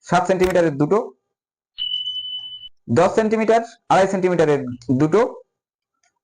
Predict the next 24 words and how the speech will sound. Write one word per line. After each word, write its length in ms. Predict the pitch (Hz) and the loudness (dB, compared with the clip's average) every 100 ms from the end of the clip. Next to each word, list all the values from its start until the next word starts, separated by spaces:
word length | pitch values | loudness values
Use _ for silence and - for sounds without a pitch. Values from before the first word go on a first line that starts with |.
| - | 0
আর 420 | 135 131 123 - | 4 4 2 -4
সাত 360 | - - 190 - | -6 0 0 0
সেন্টিমিটার, 540 | 220 214 220 220 240 240 - _ _ _ _ _ _ _ _ _ | -2 0 0 2 2 0 -14 _ _ _ _ _ _ _ _ _
আড়াই 200 | 160 190 | 2 2
সেন্টিমিটার 460 | 185 156 131 113 101 - - | 2 0 0 0 -2 -4 -14
দুটো 480 | - 135 143 110 - - _ _ | -2 0 2 0 -2 -12 _ _
আমরা 220 | - 139 175 | -4 2 2
একটা 180 | 175 | 2
বক্স 300 | 170 139 135 | 2 0 0
বানাবো। 300 | 113 101 62 - _ _ _ | -2 -2 -4 -8 _ _ _
এই 100 | 156 | 0
বক্সটা 340 | 147 180 208 | 2 0 0
কেন 240 | 226 196 214 | 0 2 2
বানাবো? 340 | 226 226 262 - | 2 2 2 0
আমরা 200 | 156 202 | 0 2
আজকের 200 | 190 208 | 2 2
একটা 160 | 214 214 | 0 0
ইন্টারেস্টিং 720 | 190 185 196 202 202 214 214 214 | 0 2 2 2 0 -2 -2 0
প্রজেক্ট 280 | 180 196 | 0 2
বানাতে 240 | 180 180 185 | 0 0 0
চলেছি, 460 | 180 180 180 226 254 _ | 0 0 0 -6 -8 _
যেটা 340 | 131 165 185 202 | 0 2 2 2
এই 240 | 156 170 | 2 2
চ্যানেলে 440 | 165 165 190 226 | 0 0 0 -2